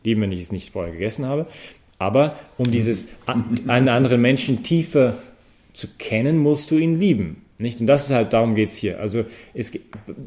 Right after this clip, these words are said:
worum sie halt spricht oder warum sie jetzt den Wert legt auf die, auf diese Hingabe, fast anscheinend, irgendwie fast mehr als auf, auf dieses Gebet in diesem Moment, wo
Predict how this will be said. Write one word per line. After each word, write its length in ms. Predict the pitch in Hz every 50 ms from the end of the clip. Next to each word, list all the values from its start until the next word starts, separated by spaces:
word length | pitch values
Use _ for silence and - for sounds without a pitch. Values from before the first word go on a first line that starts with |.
| - - - - - - - - - 139 - -
worum 680 | - 131 135 117 113 - 113 123 123 120 131 156 165 156
sie 160 | 147 147 147 131
halt 260 | 127 117 113 - - - 123 117
spricht 440 | - - - - 165 170 - -
oder 260 | 135 120 110 120 110 107
warum 220 | 113 113 131 147
sie 140 | 143 135 131
jetzt 240 | 127 120 120 - -
den 220 | 117 110 110 101
Wert 400 | 95 104 104 117 135 - - - - - - - _ _
legt 340 | 113 120 127 131 131 -
auf 260 | - 110 113 113 - -
die, 240 | 110 104 98 95 - - _
auf 220 | - 110 107 - -
diese 360 | 117 107 95 98 107 101 98 95
Hingabe, 1040 | - - - 165 196 240 220 147 113 98 98 101 95 123 135 147 - - - - - _ _ _ _ - -
fast 300 | - 123 135 - - -
anscheinend, 560 | 104 101 - - 104 135 185 175 131 135 135
irgendwie 260 | - 139 123 120 110 104
fast 300 | - - 131 127 - -
mehr 160 | 135 123 117
als 160 | 113 104 110
auf, 100 | 113 104 - - - - - - _
auf 200 | 117 110 104 -
dieses 300 | - 110 95 95 92 -
Gebet 420 | - 95 - 101 107 139 165 160
in 60 | 139
diesem 200 | 120 110 101 107
Moment, 420 | 101 92 92 98 117 147 160 - - - - 95 92 - _
wo 220 | - 95 92 -